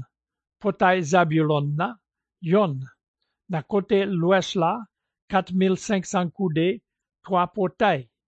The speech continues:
Potay Gad la, yon. Potay Aser, yon. Potay Neftali a, yon. Vila va dizwit mil koudé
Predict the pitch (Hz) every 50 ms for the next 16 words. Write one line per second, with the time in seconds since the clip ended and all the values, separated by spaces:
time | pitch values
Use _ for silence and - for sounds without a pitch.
0 | _ _ _ _ _ _ _ _ 196 175 - - 180 170 160 139 156 156 160 151
1 | 135 147 151 156 175 226 220 - _ _ _ _ _ _ _ _ _ - 190 143
2 | 156 180 190 156 131 127 123 123 _ _ _ _ _ _ _ _ _ _ _ _
3 | 208 185 - - 196 190 - - 170 170 165 - - - 196 170 156 151 180 226
4 | 226 - _ _ _ _ _ _ _ _ _ - 165 143 165 196 185 156 131 123
5 | 120 - _ _ _ _ _ _ _ _ _ _ _ - 208 190 190 - 196 175
6 | 175 180 185 - - _ - 190 185 185 170 - - _ 196 165 160 156 151 147
7 | 143 156 185 233 - _ _ _ _ _ _ _ _ _ _ - 170 190 202 196
8 | 165 127 110 _ _ _ _ _ _ _ _ _ _ _ _ _ _ _ _ _
9 | _ - 190 147 170 196 196 202 190 196 208 220 220 - 165 180 175 170 151 165
10 | 185 185 156 175 196 202 - 165 190 190 190 190 196 - - 214 196 160 160 170
11 | 180 196 196